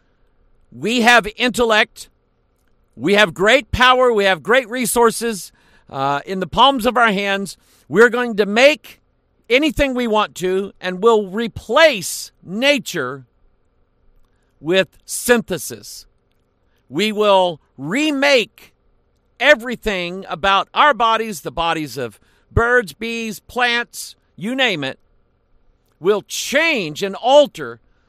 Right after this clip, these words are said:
the course of genetic history so that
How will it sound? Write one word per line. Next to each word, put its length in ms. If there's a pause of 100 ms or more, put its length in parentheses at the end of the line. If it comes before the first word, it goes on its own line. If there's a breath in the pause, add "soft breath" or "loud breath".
(120)
the 180
course 560 (100)
of 180
genetic 580
history 560 (1700)
so 320
that 340